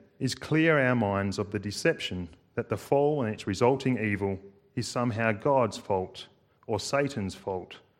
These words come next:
or Adam and Eve's fault, and therefore not ours. Stronger, we need to accept in faith that the responsibility is ours. Why, then, must we say that it's not God's fault,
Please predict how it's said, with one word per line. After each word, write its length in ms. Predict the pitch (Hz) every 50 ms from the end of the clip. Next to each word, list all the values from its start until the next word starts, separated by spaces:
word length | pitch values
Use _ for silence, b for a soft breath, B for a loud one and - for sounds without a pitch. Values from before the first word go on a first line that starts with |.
| _ _ - -
or 180 | 110 113 123
Adam 200 | 123 120 120 117
and 80 | 117 127
Eve's 300 | 143 143 127 - - -
fault, 420 | - 104 92 92 90 - - - - _ -
and 160 | 120 104 107
therefore 360 | 107 104 101 - - 101 98
not 180 | 98 95 92 98
ours. 480 | 104 101 101 95 87 - - - - - _ _ _ _ _ _ _ _ _ _ _ _ _ _ _ _ _ _ _ _ -
Stronger, 540 | - - - 123 113 113 107 107 110 110 - - - - _ _ _ _ _ _ _ - -
we 180 | 120 139 151
need 160 | 147 139 131
to 100 | - 120
accept 420 | 117 117 - - - 175 175 - 185
in 120 | 175 165
faith 540 | 139 - - 156 117 90 90 - - - - _ -
that 140 | - 113 -
the 80 | 117
responsibility 1000 | 110 110 - - - - 156 151 135 - - 110 135 151 139 117 101 113 104 107 -
is 180 | 117 101 92 92
ours. 640 | 98 117 113 110 104 95 90 90 - - - - - _ _ _ _ _ _ b b b b b b b b b _ _ _ _ _ _ -
Why, 320 | 107 107 113 120 120 127
then, 440 | 120 101 117 117 120 127 147 135 - - -
must 240 | 117 104 - - -
we 80 | 113 107
say 260 | - - 127 127 120
that 120 | 117 117 120
it's 160 | 117 - -
not 160 | 143 120 120
God's 260 | 143 147 165 165 -
fault, 340 | - - 110 95 101 -